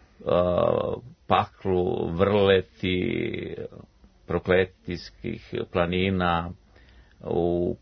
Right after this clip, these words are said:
paklu vremena kao doba dana i, i meteo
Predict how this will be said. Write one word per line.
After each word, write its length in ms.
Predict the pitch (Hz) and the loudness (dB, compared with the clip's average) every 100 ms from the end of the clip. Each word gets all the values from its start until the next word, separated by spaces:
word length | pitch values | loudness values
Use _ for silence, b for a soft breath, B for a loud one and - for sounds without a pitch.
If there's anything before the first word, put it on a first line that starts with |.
| - | 0
paklu 1300 | 92 - - 95 92 92 87 - - - - 85 87 | 0 0 -6 -4 -2 -2 -4 -6 -8 -10 -10 -6 0
vremena 600 | 90 95 95 92 90 92 - | 2 2 2 0 -2 -6 -6
kao 500 | - 87 90 87 90 | 2 4 6 4 0
doba 920 | 82 92 92 87 87 90 92 - 104 113 b b b b | 2 4 4 4 2 4 2 0 -4 -8 b b b b
dana 640 | 80 87 95 101 98 95 - - | -2 2 4 4 2 0 -2 -8
i, 80 | 80 | -8
i 680 | 73 87 90 90 87 85 82 - - | -6 -4 -2 -2 -2 -4 -6 -10 -4
meteo 840 | 85 95 - - 85 87 87 - | 0 0 0 0 2 2 0 -4